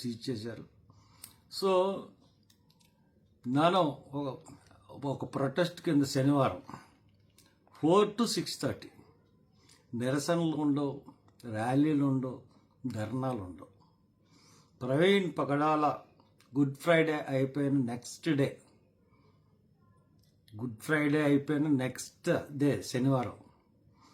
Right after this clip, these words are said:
ఆ రోజున గుడ్ ఫ్రైడే అందరికీ గుర్తుంటుంది. గుడ్ ఫ్రైడే అయిపోయిన నెక్స్ట్, ఆ, శనివారం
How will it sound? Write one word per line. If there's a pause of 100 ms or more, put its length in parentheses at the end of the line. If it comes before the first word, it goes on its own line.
(340)
ఆ
రోజున (360)
గుడ్
ఫ్రైడే
అందరికీ
గుర్తుంటుంది. (100)
గుడ్
ఫ్రైడే
అయిపోయిన (140)
నెక్స్ట్, (400)
ఆ, (720)
శనివారం